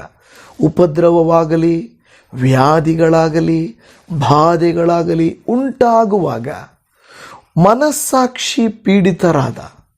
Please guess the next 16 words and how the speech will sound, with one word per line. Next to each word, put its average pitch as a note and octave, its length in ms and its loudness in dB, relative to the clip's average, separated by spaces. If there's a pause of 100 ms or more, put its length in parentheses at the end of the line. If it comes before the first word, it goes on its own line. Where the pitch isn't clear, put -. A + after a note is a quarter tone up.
(640)
ಯಾರಾದರೂ A#3 560 0
ಬಾಧಿಸಲ್ಪಟ್ಟವರಾದ F#3 1500 -2 (800)
ಎಲ್ಲ G3 320 2 (460)
ಇಸ್ರಾಯೇಲ್ಯರಾಗಲಿ, F3 1300 0 (560)
ಎಲ್ಲರೂ C#4 680 2
ಈ D#3+ 260 2
ಬಾಧಿಸಲ್ಪಟ್ಟಂಥ E3+ 1200 -2 (680)
ಒಂದು C#3 220 2
ಜನಾಂಗ, G3 760 0 (600)
ಇಲ್ಲವೇ G3+ 360 4
ಎಲ್ಲರೂ B3 720 2
ಆಗಲಿ, B2+ 720 -6 (400)
ಇಲ್ಲವೇ C4 320 4
ಆಮೇಲೆ C#4 600 -2
ಹೇಳ್ತಾ D#3 280 -2
ಇದೆ, G#2 480 -16